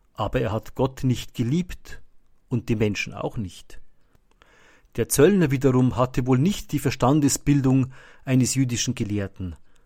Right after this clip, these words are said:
aber er hat an Gott geglaubt, er hat die Liebe zu ihm gewagt und Gott um Verzeihung gebeten.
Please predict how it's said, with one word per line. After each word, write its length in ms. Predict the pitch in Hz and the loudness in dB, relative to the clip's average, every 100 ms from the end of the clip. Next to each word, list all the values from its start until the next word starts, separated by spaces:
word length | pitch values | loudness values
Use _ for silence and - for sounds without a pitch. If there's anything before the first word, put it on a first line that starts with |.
| _ - | _ -6
aber 460 | 107 113 123 120 - - _ - | -4 2 2 2 -6 -20 _ -8
er 160 | 127 | -2
hat 300 | 113 120 - - - - | 0 0 -2 -14 -12 -4
an 160 | 123 | -4
Gott 240 | 120 131 - | 0 -2 -2
geglaubt, 800 | 120 113 101 160 160 - - - | -4 0 0 0 -2 -14 -12 -8
er 140 | 123 | 0
hat 260 | 123 - - | 0 0 -2
die 80 | 135 | 0
Liebe 380 | 135 151 139 | 0 0 -2
zu 180 | - - | -2 -4
ihm 220 | 156 139 | 0 -2
gewagt 680 | 131 120 107 135 - - - - - - | -2 -4 0 -2 -4 -14 -14 -14 -20 -10
und 220 | - 131 - | -4 -4 -2
Gott 240 | 127 135 | -4 -4
um 60 | 127 | -8
Verzeihung 480 | 110 - 147 190 | -6 -2 0 0
gebeten. 580 | 135 101 90 87 90 87 | -4 -6 -10 -12 -16 -18